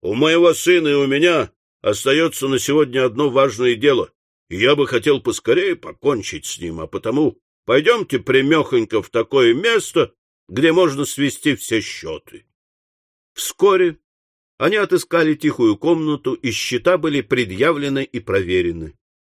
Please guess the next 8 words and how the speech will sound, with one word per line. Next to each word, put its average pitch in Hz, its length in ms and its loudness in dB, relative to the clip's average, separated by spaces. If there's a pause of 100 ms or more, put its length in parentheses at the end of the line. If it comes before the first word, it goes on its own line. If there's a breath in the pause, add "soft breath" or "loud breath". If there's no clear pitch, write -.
(100)
Счет - 420 0
мистера 147 460 0
Пелла 165 500 -2 (220)
был 190 360 2
взят 107 420 0
под 120 180 -2
подозрение 120 720 2
Сэмом, 110 600 -2